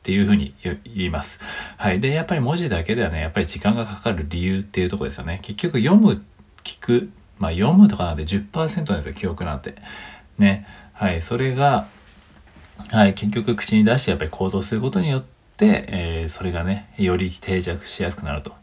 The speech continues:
で、例えばね、動作とセットだと記憶に定着しやすくなるっていうのは、やっぱり、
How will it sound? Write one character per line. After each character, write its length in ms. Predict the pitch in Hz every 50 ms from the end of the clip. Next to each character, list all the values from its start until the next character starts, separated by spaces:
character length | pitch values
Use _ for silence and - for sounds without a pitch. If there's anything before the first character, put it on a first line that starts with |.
| -
で、 120 | - 104 -
例 220 | - 123 - 190
え 40 | 165
ば 140 | 117 95 95
ね、 140 | 90 87
動 200 | 87 120 151 175
作 180 | 175 - 139 117
と 60 | 107
セ 160 | 101 - -
ッ 40 | 95
ト 100 | - 113
だ 80 | 95 82
と 80 | 80
記 120 | 80 - 101
憶 200 | 101 104 104 113
に 100 | 104 104
定 180 | - 117 117
着 540 | 107 - 120 113 - - - _ - - 123
し 160 | 117 - -
や 80 | 123 123
す 80 | - -
く 80 | -
な 120 | 87 87 85
る 60 | 78
っ 40 | 76
て 100 | - 82
い 40 |
う 20 | 78
の 60 | 80
は、 20 |
や 60 | - 104
っ 20 |
ぱ 80 | - 160
り、 140 | 131 101